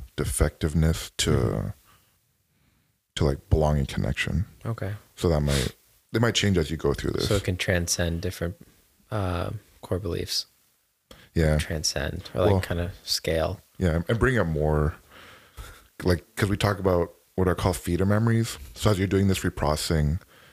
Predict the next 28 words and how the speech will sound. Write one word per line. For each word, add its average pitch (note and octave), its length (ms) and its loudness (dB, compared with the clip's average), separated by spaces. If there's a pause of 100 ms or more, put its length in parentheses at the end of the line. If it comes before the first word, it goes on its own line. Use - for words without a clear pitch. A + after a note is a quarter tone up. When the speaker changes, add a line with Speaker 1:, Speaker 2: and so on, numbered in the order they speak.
(600)
Speaker 1:
you'll G2 120 -2
bring G#2+ 220 2
up G#2+ 100 2
more F#2+ 160 4
memories G2 440 2
that F2 180 2
it's A2 140 0
interesting - 400 0
'cause D#2+ 280 0
Speaker 2:
Feeder A#2+ 440 0
memories? C#3 580 -2 (180)
Like F#2 160 -2
feeder? G2 640 0 (840)
Speaker 1:
Yeah, G2+ 200 4
like, E2+ 180 2
that F#2+ 120 4
feed G2+ 280 2
into F2 260 2
the D#2 120 0
cognition D#2+ 560 0
or C#2+ 120 2
feed E2 200 -2
into D#2 200 0
the D2+ 80 -2
memory. C#2+ 380 0 (100)
Speaker 2:
Interesting. G2 480 0
Speaker 1:
Like, - 80 -10 (180)
Speaker 2:
Okay. F#2+ 300 -6